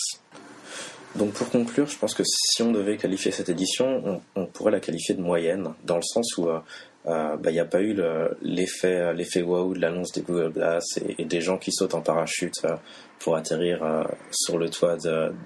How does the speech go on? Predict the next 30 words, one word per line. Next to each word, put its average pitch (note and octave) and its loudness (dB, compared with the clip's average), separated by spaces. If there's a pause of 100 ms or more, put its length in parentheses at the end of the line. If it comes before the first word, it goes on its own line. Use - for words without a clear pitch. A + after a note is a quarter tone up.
du E2 -10
centre E2 -2
de - 0
conférence. F#2 0 (440)
Euh, D#2+ 0 (180)
et F2 0
puis, F#2+ 0
euh, E2+ 4
les, E2 0
les E2+ 0
annonces G2+ 0
qui - 0
ont F#2 0
été E2 -2
faites - 0
sont - -2
finalement F#2 0
plus - -4
dans G2 4
la F2 0
continuité F#2 0
de - -10
choses - -2
qui - 0
ont F2 4
été E2+ -2
initiées F2 0
les E2 -2
années E2 -2
précédentes - -4